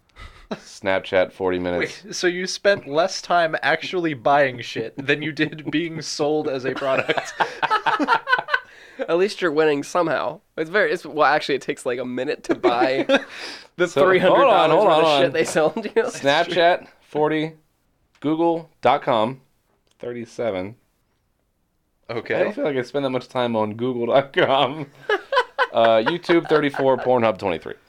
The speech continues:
Speaker 3: Wow.
Speaker 2: It, it did it again.
Speaker 1: Pornhub specifically.
Speaker 3: I like that.
Speaker 2: Pornhub, twenty-three minutes.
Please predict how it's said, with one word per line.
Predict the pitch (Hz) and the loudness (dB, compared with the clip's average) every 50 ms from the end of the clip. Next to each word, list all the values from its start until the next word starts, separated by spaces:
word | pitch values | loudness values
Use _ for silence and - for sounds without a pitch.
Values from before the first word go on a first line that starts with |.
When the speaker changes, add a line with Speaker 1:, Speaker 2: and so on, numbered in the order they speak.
| _ _ _ _ _ _ _ - - - - _ _ - | _ _ _ _ _ _ _ -14 -14 -14 -16 _ _ -20
Speaker 3:
Wow. | - 110 113 107 98 101 101 104 101 | -14 -8 -4 -4 -2 -2 -2 -2 -4
Speaker 2:
It, | - 117 - _ _ - | -4 -6 -8 _ _ -6
it | 117 117 | -6 -4
did | 117 113 101 | -2 -4 -4
it | 92 85 | -4 -6
again. | 76 - - - | -10 -10 -12 -12
Speaker 1:
Pornhub | 113 120 127 123 120 117 117 113 120 | -12 -12 -12 -14 -14 -14 -14 -14 -16
specifically. | - - - 110 - - - 113 - 98 - - - 98 - - | -18 -18 -16 -16 -12 -12 -12 -10 -10 -12 -12 -12 -12 -14 -14 -14
Speaker 3:
I | - 143 135 | -14 -12 -10
like | 135 151 180 | -10 -10 -6
that. | 143 | -4
Speaker 2:
Pornhub, | 113 110 107 101 101 101 98 95 87 | -4 -2 -2 0 -2 -2 -2 -2 -6
twenty-three | - - 98 92 90 90 - - 85 78 | -10 -8 -8 -6 -6 -8 -10 -10 -10 -10
minutes. | 71 62 60 - - | -10 -12 -14 -16 -20